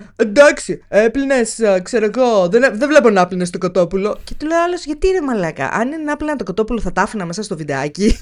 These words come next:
<laughs> και να το δεις, ας πούμε. Δεν βλέπω να άπλυνες το κοτόπουλο, ε, δεν βλέπω να σκούπισες τα χέρια σου».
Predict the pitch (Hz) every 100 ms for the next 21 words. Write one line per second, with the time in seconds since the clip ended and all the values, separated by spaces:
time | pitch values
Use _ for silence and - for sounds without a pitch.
0 | - 139 - 156 - - 147 240 196 220
1 | - 208 185 202 175 - 349 269 294 349
2 | 381 339 254 226 202 196 180 180 175 196
3 | 214 - 233 220 233 240 302 392 339 285
4 | - 214 202 202 196 202 175 180 180 220
5 | 285